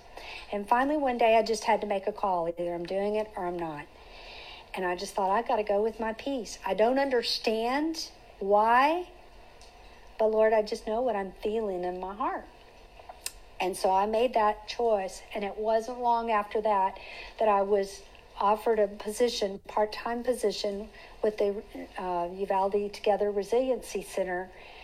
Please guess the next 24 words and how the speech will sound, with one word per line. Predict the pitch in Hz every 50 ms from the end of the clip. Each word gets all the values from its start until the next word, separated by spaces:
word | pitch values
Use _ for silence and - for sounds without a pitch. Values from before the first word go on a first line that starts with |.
| - - - - - - - - - - -
and | 214 208 208
have | 202 202 185
the | 208 208
opportunity | 208 196 196 - 220 214 - 233 226 220 220 214 214 202 196
to | 180 190 180 -
work | - 196 190 196 226 262 254 - - - - - - - - - - -
as | 196 196 196 -
their | 202
grief | 190 185 - 208 214 214 208
support | - - 185 175 - - 208 202 208 214 - - - - - - - - - - - - - - -
peer | - 220 214 214
specialist, | 214 - - 220 214 214 - 233 220 214 220 226 220 - - - - - - - - - - - - - - -
leading | - 202 196 190 180 190 190
grief | 180 196 214 233 220
seminars | - - 233 220 226 226 226 214 214 208 208
for | - - 220
them, | 208 214 214 214 214
helping | - - 220 220 220 214 - 233 226 226 220
people | - - 233 220 220 - 220 220
rebuild | 208 214 208 208 208 208 202 196 196
their | 208 202 202
lives, | 196 202 202 202 202 202 202 208 - -
working | 226 214 214 - - 233 220
one-on-one | 214 214 214 220 220 214 214 208 202 208 208 208 214 226 226